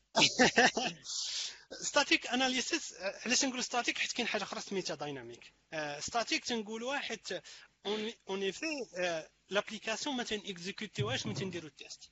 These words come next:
صافي؟ كنمشيو نفيريفيو غير الكود، تمشيو للارض ديال الكود ديالنا، تنفيريفيو، آه، هادوك لي بوغ اللي معروفين كامل، آه، ايشوز اللي تكونوا عندهم علاقه بالكود، لا سوا، سوا ستايلين ديالهم، سوا، آه، لي، لي كونسترانت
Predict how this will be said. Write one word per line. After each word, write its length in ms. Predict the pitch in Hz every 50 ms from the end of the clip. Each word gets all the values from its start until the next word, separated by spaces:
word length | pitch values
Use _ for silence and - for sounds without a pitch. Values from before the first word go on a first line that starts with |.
| _ _ _
صافي؟ 280 | 156 160 190 233 285 247 - - - - _ _ _ _ -
كنمشيو 300 | 196 190 - - 202 202
نفيريفيو 540 | 190 180 196 180 190 180 - - 196 185
غير 180 | 175 196 240 240
الكود، 420 | 214 180 - - 156 151 165 180 180 _ _ _ _ _ _ _ _
تمشيو 340 | - 165 151 - - 180 170
للارض 320 | 170 156 160 147 143 135
ديال 140 | 135 147 139
الكود 260 | 131 - - 143 127
ديالنا، 500 | - 135 127 123 139 175 208 214 214 208
تنفيريفيو، 720 | - - 185 175 165 175 170 175 170 - - 190 185 170 - - - - - - - _ -
آه، 440 | 165 160 156 151 156 156 151 156 - - - _ _
هادوك 320 | - 190 190 185 - - 170
لي 120 | 175 180
بوغ 240 | 170 160 185 202 196
اللي 300 | 185 156 160 165 175 180
معروفين 580 | 175 147 143 170 180 175 156 - 196 185 165 147
كامل، 640 | - - 180 175 170 170 170 165 165 165 160 147 - - - - - _
آه، 520 | - 160 156 151 147 143 139 139 139 - - _ _ _ _ 196
ايشوز 360 | - - - 196 185 151 -
اللي 120 | - 170
تكونوا 280 | 160 - - 170 170 147
عندهم 240 | 156 160 160 156 143
علاقه 300 | 156 165 160 - - 165
بالكود، 440 | 147 143 - - 233 233 214 196 - -
لا 120 | 185 175
سوا، 280 | 156 - - - 180 175
سوا 260 | - - - - 175
ستايلين 480 | - - - - 180 165 160 160 160 156
ديالهم، 440 | 151 156 165 180 214 220 190 170 151
سوا، 300 | - - 180 180 170 156 - - - - - - _
آه، 420 | - 156 151 151 147 147 147 151 156
لي، 380 | 151 151 156 160 156 151 147
لي 120 | 143 156 160
كونسترانت 760 | - - 196 180 175 - - - - 190 185 175 170 -